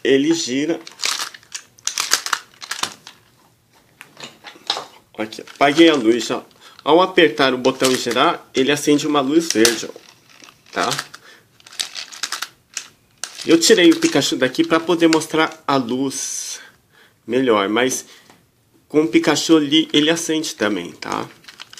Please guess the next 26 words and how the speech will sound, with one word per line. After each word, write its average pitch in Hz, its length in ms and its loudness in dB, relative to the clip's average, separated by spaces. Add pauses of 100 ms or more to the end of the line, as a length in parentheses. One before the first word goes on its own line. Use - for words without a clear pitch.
(260)
E 131 80 -8
foi 185 220 6
isso 185 160 0
que - 60 -2
eu 190 60 6
acabei 175 340 4
na 175 140 2
pressa 170 420 2
esquecendo 180 580 0
de 165 100 -4
mostrar 165 440 0
no 170 80 2
vídeo, 117 440 -4
ó. - 40 -20 (260)
E 202 80 4
quem 277 260 4
lembrou 190 600 6
foi 208 500 2 (800)
a 165 140 4
inscrita 170 540 2
aqui, 175 320 2
é 143 260 4
Satanás 165 720 0
solta 170 420 0
no 175 140 2
mundo, 110 480 -6